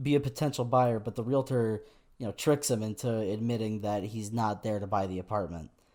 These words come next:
Then she, all, all she says, or, um, cryptically, she just kinda says, like, uh, you know,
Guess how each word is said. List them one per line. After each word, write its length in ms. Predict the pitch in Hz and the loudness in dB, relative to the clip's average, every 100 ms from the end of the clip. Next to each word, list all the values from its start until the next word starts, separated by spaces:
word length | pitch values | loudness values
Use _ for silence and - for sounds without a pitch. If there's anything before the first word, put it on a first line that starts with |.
| _ _ _ - | _ _ _ -2
Then 160 | 131 | 0
she, 480 | 127 - 117 113 110 - _ _ _ | 0 0 0 0 -2 -6 _ _ _
all, 260 | - 131 139 - | 6 8 8 6
all 180 | 131 156 | 6 6
she 220 | - 151 | 4 0
says, 500 | - 147 117 113 123 - | 4 4 2 -2 -6 0
or, 200 | 175 139 | 4 6
um, 340 | 127 117 110 - _ _ _ _ _ _ | 6 4 0 -6 _ _ _ _ _ _
cryptically, 480 | - 226 233 - 175 | 6 6 6 4 2
she 140 | - | 2
just 160 | 147 - | 0 2
kinda 200 | 175 147 | 4 4
says, 240 | 143 143 | 4 2
like, 300 | 139 120 120 _ _ _ _ _ _ | 4 2 -2 _ _ _ _ _ _
uh, 360 | 113 110 104 104 - _ - | -2 0 0 -2 -8 _ -4
you 140 | 123 | -2
know, 240 | 101 92 | -2 -4